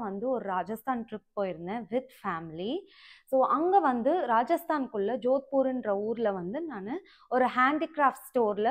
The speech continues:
சில திங்ஸ் எல்லாம் வாங்கியிருந்தேன்னு நான் சொல்லியிருந்தேன். So, அந்த திங்ஸ் எல்லாம் வந்து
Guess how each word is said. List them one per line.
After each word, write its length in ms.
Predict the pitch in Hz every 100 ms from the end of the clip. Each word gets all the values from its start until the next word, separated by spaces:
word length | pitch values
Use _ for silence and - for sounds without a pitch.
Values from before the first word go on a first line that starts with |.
| 302
சில 180 | - 233 196 185 180
திங்ஸ் 320 | 262 277 269
எல்லாம் 260 | 240 226 220
வாங்கியிருந்தேன்னு 720 | 185 190 208 220 185 190 247
நான் 220 | 185 165
சொல்லியிருந்தேன். 640 | - 180 202 185 165 180 311 - - -
So, 120 | - 220
அந்த 220 | 208 208 202
திங்ஸ் 360 | 254 262 277 269
எல்லாம் 320 | 262 277 302
வந்து 380 | 226 220 214